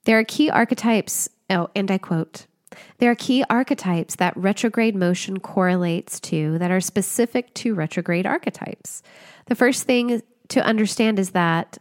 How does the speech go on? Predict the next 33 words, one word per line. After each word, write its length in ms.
the 160
retrograde 580
planet 360
accelerates 720
the 120
evolutionary 720
momentum 720
of 120
the 80
soul. 400
The 100
reason 720
is 120
that 160
the 100
retrograde 720
is 120
meant 220
to 100
retreat, 680
reject, 460
or 40
rebel 420
against 360
the 80
status 420
quo 460
expectations 840
of 120
how 220
that 320
planet, 500
its 160